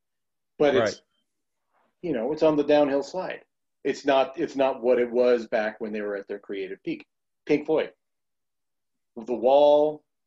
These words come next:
Speaker 1: should have ended it right there. Should have just said, "You know what, guys, we're done." The Final Cut was just, is just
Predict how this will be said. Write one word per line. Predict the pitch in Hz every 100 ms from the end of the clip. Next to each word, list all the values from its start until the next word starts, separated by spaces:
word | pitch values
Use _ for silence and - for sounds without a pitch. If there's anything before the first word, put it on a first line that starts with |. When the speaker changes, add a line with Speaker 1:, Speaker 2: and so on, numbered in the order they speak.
| _ _ _ -
Speaker 1:
should | - 113
have | 110
ended | 98 98
it | 104
right | 104 98
there. | 104 87 - _ _ -
Should | - - 143
have | 120
just | 113 -
said, | 120 101 - - _ -
"You |
know | 156
what, | 156 156
guys, | 139 139 135 - _ _ _ _
we're | 131
done." | 113 92 - _ _ _ _ _ _ _ _ _ _ _ _ _
The | 123
Final | - 143 147
Cut | 147 139 135 127
was | 110
just, | - 104 -
is | 131 98
just | 117 101